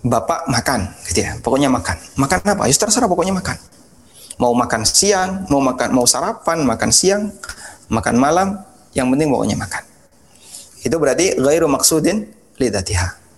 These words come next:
Anda minum obat setelah makan.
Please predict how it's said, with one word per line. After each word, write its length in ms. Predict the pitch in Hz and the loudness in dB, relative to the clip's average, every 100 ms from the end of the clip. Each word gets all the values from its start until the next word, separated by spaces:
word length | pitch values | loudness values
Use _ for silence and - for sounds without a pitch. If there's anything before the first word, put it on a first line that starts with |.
| _ _ _ _ _ - - - - - - - | _ _ _ _ _ -20 -16 -14 -14 -16 -20 -10
Anda 320 | - 127 156 180 | -2 2 2 0
minum 320 | 190 185 175 | 0 2 0
obat 480 | 147 - 113 - - | -2 -2 -4 -2 -2
setelah 320 | - 160 165 | -2 0 0
makan. 400 | 165 - 113 | 0 0 -4